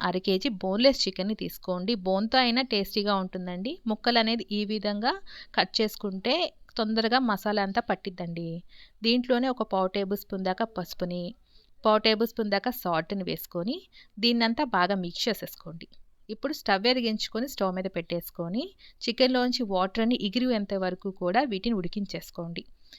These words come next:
దీన్ని ఇప్పుడు పక్కన పెట్టేసేసుకొని మనం స్లోగా medium to low flame పెట్టుకొని ఫ్రై చేసుకోవాలి. వేరొక బాండీలో నాలుగు యాలుక్కాయలు,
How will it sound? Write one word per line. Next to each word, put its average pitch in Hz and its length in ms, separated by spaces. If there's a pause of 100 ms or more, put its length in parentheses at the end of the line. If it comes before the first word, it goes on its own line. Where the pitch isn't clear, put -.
(160)
దీన్ని 226 220
ఇప్పుడు 247 200
పక్కన 190 300
పెట్టేసేసుకొని 170 840 (480)
మనం 202 200
స్లోగా 185 480 (140)
medium 202 340
to 254 120
low 185 200
flame 190 260
పెట్టుకొని 220 320
ఫ్రై 170 200
చేసుకోవాలి. 165 640 (500)
వేరొక 233 340
బాండీలో 196 580 (240)
నాలుగు 202 400
యాలుక్కాయలు, 165 720